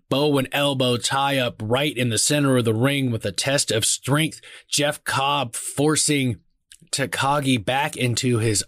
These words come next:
own corner. Takagi twists it around and pushed Jeff Cobb into the blue corner. Not quite the clean break. A nice chop by Takagi to Jeff Cobb.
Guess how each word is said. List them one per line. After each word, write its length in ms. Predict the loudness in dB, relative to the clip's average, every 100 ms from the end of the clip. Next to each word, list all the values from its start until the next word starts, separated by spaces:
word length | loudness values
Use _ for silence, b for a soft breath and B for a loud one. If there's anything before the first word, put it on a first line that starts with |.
| -2
own 380 | 2 2 2 0
corner. 500 | 0 2 4 2 0
Takagi 540 | -2 -2 0 0 -2
twists 360 | 0 2 2 2
it 100 | 2
around 420 | 2 2 2 0
and 140 | 0
pushed 280 | 0 0 -2 -14 _
Jeff 240 | -2 -2 0
Cobb 380 | 0 2 2 2
into 140 | 2
the 100 | 0
blue 240 | 2 2
corner. 480 | 2 2 2 0 -2 _ _ _ _ _ _ _ _ _ _ b b b b b b -4
Not 300 | -2 -2 -4
quite 380 | -2 0 -2
the 80 | -4
clean 420 | -4 0 2 2
break. 320 | 2 2 2 -2
A 80 |
nice 460 | -2 -2 -2 -2 -2
chop 560 | -2 -2 0 0 -2 -2
by 220 | -2 -2
Takagi 580 | -4 -4 -2 0 0 -2
to 80 | -2
Jeff 320 | -2 -2 -4
Cobb. 420 | -2 0 0